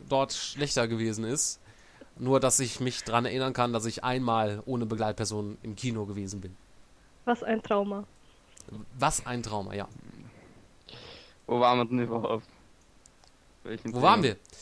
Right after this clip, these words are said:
Speaker 1: Ja.
Speaker 2: Premiere von Breaking Dawn hat er mal angesprochen gehabt vor Stunden.
Speaker 1: Vor Stunden? Ja.
Speaker 2: Gefühlten Stunden.
Speaker 1: Gefühlten Stunden, ja. Wenn's über,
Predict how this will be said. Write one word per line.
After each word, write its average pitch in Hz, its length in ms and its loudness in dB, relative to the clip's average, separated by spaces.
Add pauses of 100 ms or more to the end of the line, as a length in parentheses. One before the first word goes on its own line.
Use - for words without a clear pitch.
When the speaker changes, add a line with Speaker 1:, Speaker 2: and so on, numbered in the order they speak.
(340)
Speaker 1:
Ja. 156 340 12 (280)
Speaker 2:
Premiere 240 540 4
von 233 180 -4
Breaking 240 380 -2
Dawn 247 260 -2
hat 247 120 -2
er 220 60 -2
mal 214 160 -4
angesprochen 226 580 -2
gehabt 220 260 -2
vor 208 320 -4 (220)
Stunden. 233 520 0 (1200)
Speaker 1:
Vor 127 180 2
Stunden? 127 600 2 (840)
Ja. 160 200 8
Speaker 2:
Gefühlten 247 460 2
Stunden. 214 440 -4 (280)
Speaker 1:
Gefühlten 139 360 2
Stunden, 107 380 -2
ja. 107 260 0
Wenn's 147 300 2
über, 135 380 4